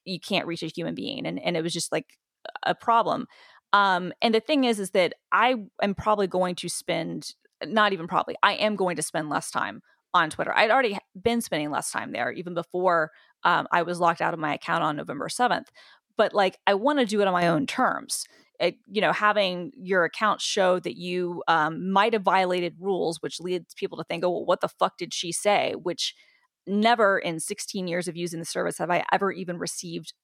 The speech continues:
like, a warning, you know, let alone violate a rule. Like, I, I don't do that. You know what I mean?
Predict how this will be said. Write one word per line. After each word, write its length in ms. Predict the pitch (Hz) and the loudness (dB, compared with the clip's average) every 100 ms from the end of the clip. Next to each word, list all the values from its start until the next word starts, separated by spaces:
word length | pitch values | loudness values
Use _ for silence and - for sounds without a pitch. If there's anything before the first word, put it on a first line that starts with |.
| - | -2
like, 220 | 160 - | -2 0
a 80 | - | -6
warning, 680 | - 175 226 180 113 90 - _ _ | -6 -2 0 0 -4 -8 -12 _ _
you 100 | 185 | 0
know, 140 | 170 | 2
let 180 | 170 190 | 2 2
alone 400 | 175 175 180 175 | 2 2 0 0
violate 320 | 170 165 156 | 2 2 0
a 60 | 147 | -4
rule. 180 | 180 156 | -2 0
Like, 240 | 147 127 - | 0 0 0
I, 120 | - - | 0 2
I 80 | 247 | 0
don't 260 | 247 170 | 0 -6
do 160 | 165 175 | -8 -4
that. 260 | - 98 - | -2 -2 -4
You 80 | 180 | -4
know 80 | 175 | -2
what 100 | 180 | 0
I 40 | |
mean? 280 | 190 202 208 | -2 -4 -6